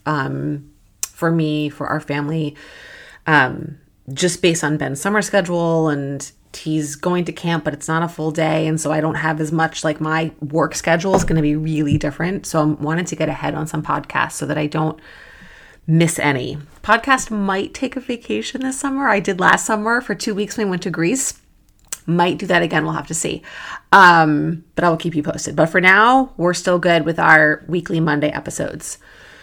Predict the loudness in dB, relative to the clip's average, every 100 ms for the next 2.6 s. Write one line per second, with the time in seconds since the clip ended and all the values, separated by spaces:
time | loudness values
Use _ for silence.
0 | -20 -20 -20 -16 -6 6 10 10 10 10
1 | 8 6 6 6 4 4 2 4 4 6
2 | 4 6 4 4 2